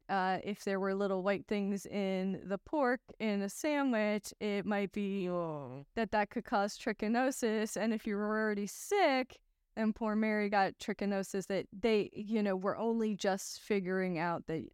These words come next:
Speaker 1: you can transfer, uh, trichinosis from a pig to a human by eating. So poor Mary dies.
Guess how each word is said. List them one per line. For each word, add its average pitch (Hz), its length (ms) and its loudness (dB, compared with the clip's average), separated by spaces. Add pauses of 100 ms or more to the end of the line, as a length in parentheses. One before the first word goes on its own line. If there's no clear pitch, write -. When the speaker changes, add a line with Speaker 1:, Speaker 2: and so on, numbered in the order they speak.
(140)
Speaker 1:
you 175 200 -4
can 156 400 -4 (440)
transfer, 156 880 -4 (420)
uh, 160 140 -4
trichinosis 175 600 -2
from 165 280 -4
a 123 120 -6 (420)
pig 175 200 2 (120)
to 156 220 -6
a 147 40 -2
human 160 340 -4
by 147 140 -4
eating. 143 520 -4 (120)
So 226 300 2
poor 262 200 0
Mary 226 380 4
dies. 180 720 -2